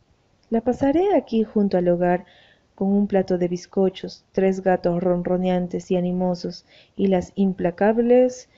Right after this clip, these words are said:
perros de porcelana con narices verdes, o me marcharé al parque a disfrutar de las arboledas grises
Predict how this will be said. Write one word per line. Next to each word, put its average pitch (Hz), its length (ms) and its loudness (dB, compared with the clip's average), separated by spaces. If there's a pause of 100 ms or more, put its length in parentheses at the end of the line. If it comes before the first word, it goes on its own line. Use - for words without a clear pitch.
(360)
perros 170 580 0 (160)
de 180 120 -2
porcelana 175 680 -2
con 180 200 -6
narices 175 420 -2
verdes, 185 540 0 (520)
o 254 120 0
me 269 120 2
marcharé 269 520 2
al 381 200 0
parque 196 320 0
a - 20 0
disfrutar 180 540 -2
de 180 100 2
las 175 200 -6
arboledas 180 600 0
grises 220 540 0